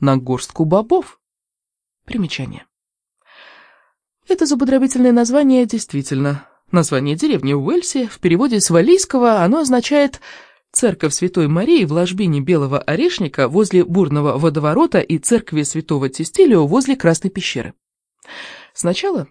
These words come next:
это место называлось просто «Ланварпул-Вингвилл», то бишь «Церковь Святой Марии в ложбине Белого Орешника». Но в девятнадцатом веке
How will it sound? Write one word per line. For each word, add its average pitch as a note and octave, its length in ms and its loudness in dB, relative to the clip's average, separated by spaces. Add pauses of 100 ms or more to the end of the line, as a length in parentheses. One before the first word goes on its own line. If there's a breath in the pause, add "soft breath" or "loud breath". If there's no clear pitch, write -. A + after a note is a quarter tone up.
(160)
это F#4+ 240 0
место D4 320 0
называлось C#4 460 2
просто - 500 0 (400 soft breath)
«Ланварпул-Вингвилл», C#4+ 1500 0 (580)
то D#3+ 100 -4
бишь C3+ 360 -8
«Церковь - 560 -6
Святой D3+ 340 -2
Марии F#3+ 440 0 (200 loud breath)
в D#3 60 -8
ложбине D3+ 440 0
Белого C#3+ 320 -4
Орешника». C#3 500 -6 (540 loud breath)
Но D3+ 260 -2
в C#3 60 -14
девятнадцатом C#3+ 640 -2
веке C3+ 280 -4